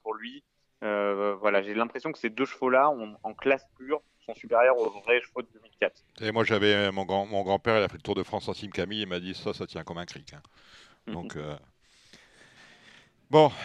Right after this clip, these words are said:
Speaker 2: euh, le prix du petit couvert, on prépare, euh, l'abbaye. Et alors là, il y a Cœur de Pierre. Là encore, Cœur de Pierre, j'ai vu des trucs, j'étais en vacances, j'ai vu des trucs, « Oh, c'est un scandale, Cœur de Pierre et tout, et Mauricio Delcher Sanchez, ceci. »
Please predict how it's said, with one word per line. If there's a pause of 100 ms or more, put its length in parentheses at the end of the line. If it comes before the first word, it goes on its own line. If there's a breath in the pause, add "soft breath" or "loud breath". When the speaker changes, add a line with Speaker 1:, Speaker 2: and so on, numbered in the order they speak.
Speaker 2:
euh,
le
prix
du
petit
couvert,
on
prépare,
euh,
l'abbaye.
Et
alors
là, (200)
il
y
a
Cœur
de
Pierre.
Là
encore,
Cœur
de
Pierre,
j'ai
vu
des
trucs,
j'étais
en
vacances,
j'ai
vu
des
trucs, «
Oh,
c'est
un
scandale,
Cœur
de
Pierre
et
tout,
et
Mauricio
Delcher
Sanchez,
ceci. »